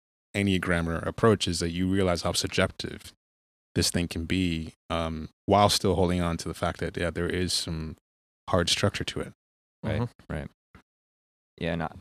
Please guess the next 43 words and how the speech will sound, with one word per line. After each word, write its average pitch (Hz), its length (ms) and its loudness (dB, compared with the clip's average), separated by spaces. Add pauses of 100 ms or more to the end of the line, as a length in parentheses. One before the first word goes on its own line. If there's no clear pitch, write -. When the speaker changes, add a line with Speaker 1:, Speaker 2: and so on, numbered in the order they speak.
(140)
Speaker 2:
you 92 120 -2
know, 87 180 0
it's 76 180 -10
funny, 87 440 -4
um, 78 560 -2
I've 78 100 -6
been 92 80 0
approached 85 540 -2
so 85 80 -4
many 78 100 -2
times 80 240 -6
of 73 60 -18
people 78 220 -8
being 76 280 -6
like, 73 320 -10 (1120)
"Here's 104 160 -4
a 107 60 -6
Ken 110 220 -2
Wilber 104 280 2
thing 92 340 0
or 82 60 0
integral 92 360 -2
theory 85 320 -2
thing 82 640 -4 (120)
or 85 100 -10
spiral 92 260 0
dynamics 90 380 0
thing 82 160 -4
and 80 80 -4
the 78 40 -6
Enneagram," 85 480 -2
and 78 80 -4
just, 87 180 -4
like, 87 100 -2
trying 87 240 -4
to 78 60 -4
lump 82 160 -2
it - 80 -10
together, 78 580 -2
but 71 120 -4
not 85 200 0
really 82 260 -2
even 78 520 -6